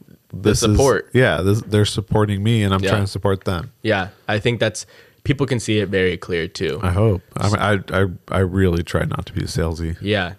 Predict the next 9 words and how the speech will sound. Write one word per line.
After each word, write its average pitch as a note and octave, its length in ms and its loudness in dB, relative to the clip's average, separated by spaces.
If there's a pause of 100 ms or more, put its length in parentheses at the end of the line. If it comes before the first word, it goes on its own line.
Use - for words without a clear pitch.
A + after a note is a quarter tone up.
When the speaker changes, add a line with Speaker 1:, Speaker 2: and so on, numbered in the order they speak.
Speaker 1:
Well, A#2 220 0
people B2+ 300 0
can C3 200 -6
see A2 560 -2 (240)
when G#2+ 160 -2
people A2 300 0
are G2 180 0
being A2+ 300 -2
salesy B2 600 0